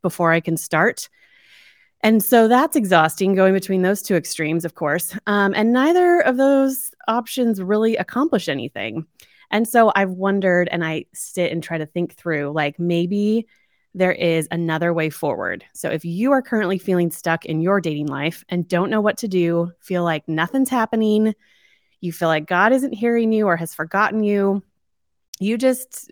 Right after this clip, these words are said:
don't even know what, which way's which, right? Let me suggest a few things that might, I'm trying to put them into practice myself, and these things might help you just take your next step. So the first thing is to pray.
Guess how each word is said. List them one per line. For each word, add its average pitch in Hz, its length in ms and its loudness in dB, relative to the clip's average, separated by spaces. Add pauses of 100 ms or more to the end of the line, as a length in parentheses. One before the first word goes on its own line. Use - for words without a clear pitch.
(100)
don't 208 220 2
even 226 240 0
know 202 140 2
what, 190 220 0 (100)
which 214 320 -4
way's 226 240 2
which, - 320 -2
right? 165 320 0 (580)
Let 208 240 0
me 311 120 4
suggest 190 800 -2
a 170 120 -2
few 196 400 -4
things 156 480 -4
that - 140 -2
might, 185 720 -2 (180)
I'm 226 200 2
trying 320 180 2
to 285 60 0
put 285 160 0
them 262 120 2
into 240 160 0
practice 214 420 -2
myself, 190 600 -2
and 190 220 -2
these 208 280 -6
things 208 260 -2
might 180 340 -2
help 214 280 -4
you 170 440 -2 (400)
just 220 220 -4
take 240 180 0
your 254 100 0
next 254 220 -2
step. - 320 0 (500)
So 233 480 4
the 226 140 0
first 302 320 -2
thing 247 280 4
is 208 500 0
to - 160 -4
pray. 233 460 0